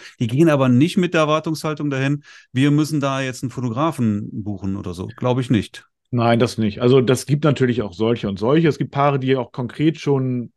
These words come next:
Speaker 2: für nächstes Jahr eine Hochzeit planen und dann eben noch einen Fotografen, D J oder sonst was benötigen und sich dann auch nochmal gezielt umgucken. Aber es gibt auch Paare, die haben noch kein konkretes Datum,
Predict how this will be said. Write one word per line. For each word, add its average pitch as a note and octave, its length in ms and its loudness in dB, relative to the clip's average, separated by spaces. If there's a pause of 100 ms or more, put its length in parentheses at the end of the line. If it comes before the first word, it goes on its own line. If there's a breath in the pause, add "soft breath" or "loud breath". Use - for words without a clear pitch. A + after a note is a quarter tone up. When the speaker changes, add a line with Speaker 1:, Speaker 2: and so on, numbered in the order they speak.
Speaker 2:
für A#2+ 240 -6
nächstes C3 380 -6
Jahr A#2+ 80 -2
eine A2 160 -6
Hochzeit D3 560 -4
planen C3+ 320 -2
und A#2+ 80 -6
dann A#2+ 160 -4
eben A#2 160 -4
noch A#2 140 -4
einen G2 100 -12
Fotografen, G#2 580 -8
D G2 120 -6
J G#2 280 -4
oder G2+ 180 -4
sonst G2 280 -8
was - 260 -10 (100)
benötigen B2+ 580 4 (560 loud breath)
und B2 160 0
sich A#2+ 120 2
dann B2+ 140 2
auch B2 100 4
nochmal A#2+ 400 2
gezielt A#2+ 400 0
umgucken. G2+ 400 -8 (300 loud breath)
Aber B2+ 140 2
es C3+ 100 0
gibt D#3 160 2
auch D3 180 2
Paare, D3 380 4
die C3+ 500 4 (240)
haben C3 480 -4 (280)
noch A2+ 260 -10
kein F3 240 4
konkretes G#2+ 480 -2
Datum, D3 580 -2